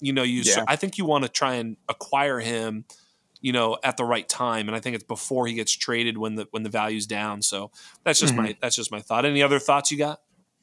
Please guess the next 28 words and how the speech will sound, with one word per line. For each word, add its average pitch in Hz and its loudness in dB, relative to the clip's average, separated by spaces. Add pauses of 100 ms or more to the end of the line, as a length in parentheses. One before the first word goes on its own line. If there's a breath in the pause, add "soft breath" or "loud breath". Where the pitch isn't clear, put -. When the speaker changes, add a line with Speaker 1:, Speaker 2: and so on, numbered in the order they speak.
(600 soft breath)
Speaker 2:
Uh, 240 10 (420 loud breath)
what 202 8
are 285 8
you 269 8
doing? 196 6
Let's 147 0
see. 123 2
What's 143 2
an 135 4 (140)
interesting 127 2
name? 107 2 (260)
We'll 160 -2
stick 226 4
with 175 6
wide 135 8
receivers. 113 -2
Speaker 1:
Okay. 117 -6 (360)
Speaker 2:
What 202 6
are - 4
you, - 0
what 202 6
are 311 6
you 294 4
doing 311 4
about, 233 8
uh, 180 10
Calvin 160 8
Ridley? 95 2